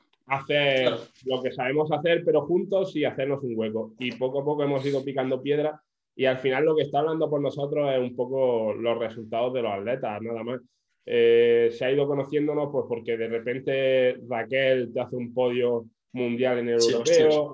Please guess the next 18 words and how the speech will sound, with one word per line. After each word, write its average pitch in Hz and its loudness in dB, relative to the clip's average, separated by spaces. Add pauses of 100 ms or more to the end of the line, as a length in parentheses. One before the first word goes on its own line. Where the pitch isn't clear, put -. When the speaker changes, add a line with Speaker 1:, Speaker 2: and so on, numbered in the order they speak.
Speaker 1:
ahora 131 0
en 127 0
el 120 -4
junior 131 0
los 117 -2
dos 120 -4
primeros 120 -4
son 120 -6
de, 117 -2
de 117 -4
nuestro 117 -4
equipo, 139 0
en 120 -2
el 117 -6
nacional 120 -6
tuvimos 123 -4
resultados 120 -6
brutales, 131 -2